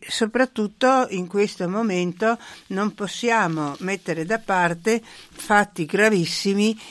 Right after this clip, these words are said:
che hanno coinvolto giovani, minori, diciassettenni, che quindi creano, secondo me, nelle famiglie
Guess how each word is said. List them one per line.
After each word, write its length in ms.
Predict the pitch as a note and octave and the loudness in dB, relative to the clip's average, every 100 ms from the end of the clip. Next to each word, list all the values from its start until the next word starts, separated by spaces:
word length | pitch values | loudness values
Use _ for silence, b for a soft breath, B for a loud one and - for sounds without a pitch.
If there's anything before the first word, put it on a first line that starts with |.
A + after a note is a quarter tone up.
| B | B
che 340 | - G3 G3+ - | 0 4 4 2
hanno 320 | F3+ F3+ G3 | 2 2 0
coinvolto 840 | - F3+ E3 D3+ C#3 - D#3 D3 - - - - - - | 0 0 0 0 -2 -2 -2 -2 -8 -20 -20 -20 -18 -4
giovani, 560 | D#3+ D#3 D3 D3+ F3 F3 | 2 4 4 2 0 0
minori, 680 | E3 D#3 D3 C#3+ C#3+ D3+ D#3+ | 0 2 4 2 2 0 -2
diciassettenni, 1080 | D3 - E3 E3 D#3+ E3+ D#3 D3+ D#3+ F#3 F#3+ B B B | -6 -4 -2 -2 -4 0 2 4 2 0 -2 B B B
che 300 | - A#3 A3 | 4 6 6
quindi 640 | - A#3+ A3+ G#3+ A#3 B3 - | 2 2 4 2 0 -2 -2
creano, 560 | A#3 A3 F#3 D#3+ D#3 | 2 4 4 4 0
secondo 480 | D3+ E3+ E3+ G#3+ G3+ | -2 -4 2 2 2
me, 380 | G3 D#3+ - - - | 2 2 0 -4 -4
nelle 300 | F#3+ F3+ D#3 | -2 -2 -2
famiglie 640 | A3 G#3+ D#3+ D3+ E3 | 0 2 2 2 2